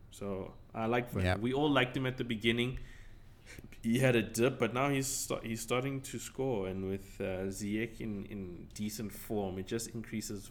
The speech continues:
Speaker 1: Werner's chances of doing well, you know?
Speaker 2: Yes, yes, absolutely.
Speaker 1: Yeah.
Speaker 2: Right, captain.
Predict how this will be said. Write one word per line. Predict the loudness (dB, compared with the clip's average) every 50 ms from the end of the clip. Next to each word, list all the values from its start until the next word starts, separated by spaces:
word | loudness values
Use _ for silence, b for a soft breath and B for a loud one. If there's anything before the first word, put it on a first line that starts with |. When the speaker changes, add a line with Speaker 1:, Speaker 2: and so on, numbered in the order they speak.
| -10 -8
Speaker 1:
Werner's | -6 -4 -4 -4 -6 -6
chances | -6 -8 -8 -8 -8 -8 -8 -8
of | -8 -8 -6
doing | -6 -4 -4 -4
well, | -6 -8 -10 -10 -12 -12
you | -12 -12
know? | -12 -12 -14 -16 -20 -20 -20 -20 -20 -18 -18 -18 -18 -16 -16 -16 -16 -14 -14 -14 -16 -16 -16 -16 -16 -16 -8 -2
Speaker 2:
Yes, | 0 2 2 2 2 0 -4 -4 -6 -8 -6 -4
yes, | -4 -4 -4 -4 -6 -6 -6 -6 -6 -6
absolutely. | -6 -4 -4 -4 -6 -6 -6 -6 -8 -8 -8 -10
Speaker 1:
Yeah. | -10 -10 -12 -12 b b b b b b b b b b b b b b b b b b -18 -18 -18 -16 -16 -10 2 6
Speaker 2:
Right, | 10 10 10 10 8 6 8
captain. | 10 10 10 10 10 10 10 10 10 8